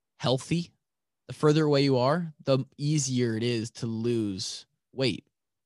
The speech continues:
Basically just because you're lowering the percentage that a pound is equal to for your total body weight. And so for me at a hundred and ninety-two pounds, it's harder for me to lose a pound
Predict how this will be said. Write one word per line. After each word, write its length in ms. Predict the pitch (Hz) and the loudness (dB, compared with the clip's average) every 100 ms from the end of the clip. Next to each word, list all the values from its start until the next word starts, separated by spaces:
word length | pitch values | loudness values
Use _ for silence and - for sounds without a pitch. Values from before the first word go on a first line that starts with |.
| _ _ - | _ _ -4
Basically 360 | 123 - 110 | -2 -2 -4
just 240 | 101 107 - | -4 -6 -6
because 420 | 107 113 107 113 | -6 -4 -4 -4
you're 200 | 110 101 | -6 -4
lowering 640 | 101 110 117 117 101 101 | -4 0 2 0 -2 -4
the 80 | 98 | -8
percentage 680 | - 107 - 113 98 104 - _ _ - | -8 -6 -4 -4 -6 -8 -14 _ _ -10
that 180 | 101 | -6
a 60 | 90 | -8
pound 680 | - - 123 113 95 92 - - | -10 -8 -4 -4 -6 -10 -14 -12
is 160 | 98 | -8
equal 260 | 110 110 98 | -6 -8 -10
to 200 | - 98 | -8 -10
for 140 | - | -8
your 100 | 85 78 | -12 -12
total 240 | 92 90 | -12 -12
body 240 | 101 104 | -10 -10
weight. 180 | 62 - _ _ _ _ _ _ _ _ _ _ _ _ _ _ _ _ _ _ _ _ _ _ _ _ _ _ _ _ _ _ _ 120 | -10 -14 _ _ _ _ _ _ _ _ _ _ _ _ _ _ _ _ _ _ _ _ _ _ _ _ _ _ _ _ _ _ _ -6
And 120 | 113 | -2
so 180 | 139 120 | 2 0
for 380 | - 117 107 | 0 -2 0
me 460 | 104 107 135 135 120 | -2 -2 -2 0 0
at 60 | 117 | 0
a 40 | |
hundred 280 | 120 117 113 | 0 0 0
and 80 | 107 | -2
ninety-two 440 | 110 110 107 - | -4 -4 -4 -4
pounds, 500 | 104 143 139 113 131 - | -2 -2 0 -2 -6 -6
it's 160 | 117 | -6
harder 300 | - 127 117 | -2 -2 0
for 140 | 113 117 | -2 -6
me 180 | 120 147 | -6 -4
to 120 | 120 | -2
lose 260 | 113 117 | -2 -4
a 60 | 107 | -6
pound 680 | - - 113 101 101 131 139 | -8 -6 -6 -4 -6 -8 -10